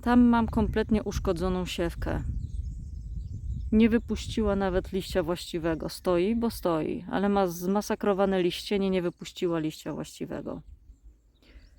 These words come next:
Tu, widzicie, tu został kikut.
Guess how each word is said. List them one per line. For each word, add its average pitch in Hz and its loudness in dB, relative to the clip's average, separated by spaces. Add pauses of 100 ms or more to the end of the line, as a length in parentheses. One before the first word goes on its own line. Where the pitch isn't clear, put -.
(1600)
Tu, 294 6 (2000)
widzicie, 214 -4 (180)
tu 214 2 (1000)
został 214 0
kikut. - -6